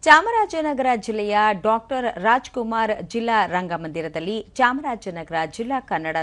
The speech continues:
ಸಾಹಿತ್ಯ ಪರಿಷತ್ತುಗಳ ಸಹಯೋಗದಲ್ಲಿ ಕರ್ನಾಟಕ ಸುವರ್ಣ ಸಂಭ್ರಮ ಮಹೋತ್ಸವದ ಐವತ್ತನೇ ದಿನದ ಕನ್ನಡ ರಾಜ್ಯೋತ್ಸವ ಹಾಗೂ ಮಾಜಿ ಮುಖ್ಯಮಂತ್ರಿ ಡಿ ದೇವರಾಜ ಅರಸು ಸ್ಮರಣೆ ಕಾರ್ಯಕ್ರಮವನ್ನು ನಿನ್ನೆ ಆಯೋಜಿಸಲಾಗಿತ್ತು.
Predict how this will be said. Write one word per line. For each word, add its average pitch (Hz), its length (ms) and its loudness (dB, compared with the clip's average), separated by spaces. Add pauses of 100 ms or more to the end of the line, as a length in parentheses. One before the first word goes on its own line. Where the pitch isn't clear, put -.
ಸಾಹಿತ್ಯ 170 420 -6 (100)
ಪರಿಷತ್ತುಗಳ 160 520 -10 (160)
ಸಹಯೋಗದಲ್ಲಿ 160 680 -4 (440)
ಕರ್ನಾಟಕ 294 560 4 (220)
ಸುವರ್ಣ 254 400 -2 (120)
ಸಂಭ್ರಮ 170 360 -4 (260)
ಮಹೋತ್ಸವದ 170 560 -2 (480)
ಐವತ್ತನೇ 320 400 -2 (120)
ದಿನದ 208 260 0 (280)
ಕನ್ನಡ 269 280 2 (160)
ರಾಜ್ಯೋತ್ಸವ 170 520 -4 (120)
ಹಾಗೂ 226 260 -2 (400)
ಮಾಜಿ 269 340 2
ಮುಖ್ಯಮಂತ್ರಿ 226 500 -8 (240)
ಡಿ 269 100 -2 (180)
ದೇವರಾಜ 202 460 -4 (100)
ಅರಸು 165 340 -8 (380)
ಸ್ಮರಣೆ 262 440 -2
ಕಾರ್ಯಕ್ರಮವನ್ನು 160 600 -6 (160)
ನಿನ್ನೆ 262 240 -2 (180)
ಆಯೋಜಿಸಲಾಗಿತ್ತು. 185 840 -8